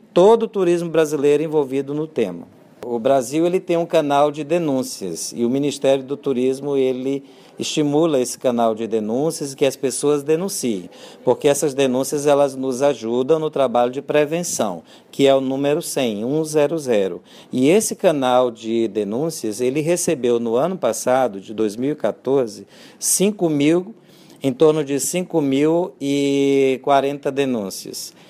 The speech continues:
né? Sendo que dessas o Rio de Janeiro contribuiu com quatrocentos e trinta e cinco. O que acontece é que o, o, o Rio de Janeiro e os outros lugares do Brasil,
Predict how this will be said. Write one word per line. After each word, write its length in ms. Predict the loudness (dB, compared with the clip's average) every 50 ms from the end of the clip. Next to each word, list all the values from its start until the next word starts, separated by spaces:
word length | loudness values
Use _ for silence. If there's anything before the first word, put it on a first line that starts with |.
| -20 -20 -18 _
né? 240 | -2 0 2 2 0
Sendo 320 | 0 -2 -2 -2 -2 -2 -2
que 140 | -2 -2 0
dessas 500 | 2 4 4 4 4 2 -2 -4 -6 -4
o 80 | -4
Rio 200 | -2 -2 -2 -2
de 100 | -2 -2
Janeiro 500 | 0 0 0 0 0 0 2 2 2 0
contribuiu 640 | 0 -2 -2 -4 -2 -4 -4 -2 0 0 0 0 0
com 140 | -2 -4 -4
quatrocentos 760 | 0 2 2 0 0 -4 -8 -4 -4 -4 -4 -4 -6 -6 -6
e 60 | -6
trinta 320 | -4 -4 -4 -4 -4 -4
e 80 | -6 -6
cinco. 440 | -6 -8 -6 -6 -6 -6 -4 -6 -6
O 40 | -4
que 120 | 0 0
acontece 920 | 0 0 0 -2 -2 -2 0 2 2 4 4 2 0 -4 -10 -12 -12 -14 -16 -18 -20 -20 -20 -20 -20 -20 -20 -16 -4 0
é 160 | 0 0 0
que 480 | 0 0 2 4 4 4 2 0 -4 -10 -20 -20 -20 -20 -12 -2 2
o, 920 | 4 4 6 6 6 4 4 4 4 2 2 2 0 -2 -4 -6 -8 -8 -10 -10 -4
o, 640 | -2 0 0 0 0 0 0 0 -2 -2 -4 -6 -8
o 20 | -8 -4
Rio 240 | -2 0 0 0
de 100 | -2 -4
Janeiro 560 | -6 -4 -4 -2 0 2 4 6 6 4 4 2
e 80 | -2
os 160 | -6 -4 -2
outros 240 | -2 -2 -2 -4 -8
lugares 560 | -10 -8 -6 -2 0 2 2 2 0 -2 -6
do 120 | -8 -8 -6
Brasil, 560 | -4 -2 -2 -2 -2 -2 0 0 0 0